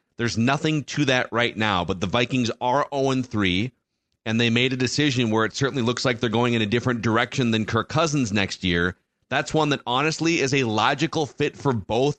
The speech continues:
sides. Now, he says it also sends a bad message if you're the Vikings, that the season's gonna be over, which, you know, if you make that decision, you have to deal with it. Um, so there's nothing to it, but it's pretty rare that a guy like Adam Schefter would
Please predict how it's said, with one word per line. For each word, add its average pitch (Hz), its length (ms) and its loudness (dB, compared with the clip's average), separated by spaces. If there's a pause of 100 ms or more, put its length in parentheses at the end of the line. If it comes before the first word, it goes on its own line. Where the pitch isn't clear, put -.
(120)
sides. 110 840 -2 (840)
Now, 104 140 0
he 113 100 0
says 113 280 0
it 110 80 0
also 107 280 0
sends 104 320 -2
a 92 60 -2
bad 80 260 -2
message 147 400 -2
if 113 120 -2
you're 113 80 2
the 101 80 -2
Vikings, 120 440 -2
that 107 100 -4
the 95 60 -4
season's 113 380 -2
gonna 110 140 -2
be 107 120 0
over, 98 320 -2
which, 80 380 -10 (100)
you 80 120 -12
know, 80 200 -8
if 92 140 -10
you 104 60 -4
make 98 160 0
that 95 160 -6
decision, 98 420 -2
you 92 60 0
have 87 80 -8
to - 80 -18
deal 110 180 0
with 104 100 0
it. 95 160 -2 (440)
Um, 95 200 -2
so 107 200 0
there's 113 180 0
nothing 131 260 0
to 165 140 2
it, 143 80 2
but 139 80 2
it's 131 140 -4
pretty 240 260 -2
rare 143 300 2
that - 180 -4
a 131 60 -10
guy 120 160 0
like 123 220 -2
Adam 117 280 0
Schefter 113 480 -2
would 113 160 -2